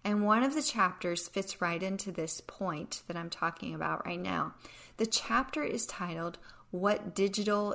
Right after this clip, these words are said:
is Doing to Us. And this little excerpt is titled, Predetermine Some Digital Boundaries. Listen for just a second. Karen says,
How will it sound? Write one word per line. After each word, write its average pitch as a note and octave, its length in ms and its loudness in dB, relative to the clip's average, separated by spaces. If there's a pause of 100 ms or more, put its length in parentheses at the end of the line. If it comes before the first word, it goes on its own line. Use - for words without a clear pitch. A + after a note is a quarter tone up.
is E3 220 -4
Doing E3 500 -4
to - 220 -4
Us. - 460 -4 (340)
And G3+ 180 6
this A#3 260 4
little C#4+ 240 4
excerpt F3 540 -2
is F3+ 140 0
titled, E3 520 -2 (360)
Predetermine F#3+ 1200 0 (280)
Some F3 340 0
Digital F3+ 580 0
Boundaries. - 840 -2 (280)
Listen G#3+ 320 2
for F#3+ 160 -2
just - 300 -2
a - 60 -4
second. - 420 0 (240)
Karen A3 420 2
says, - 680 0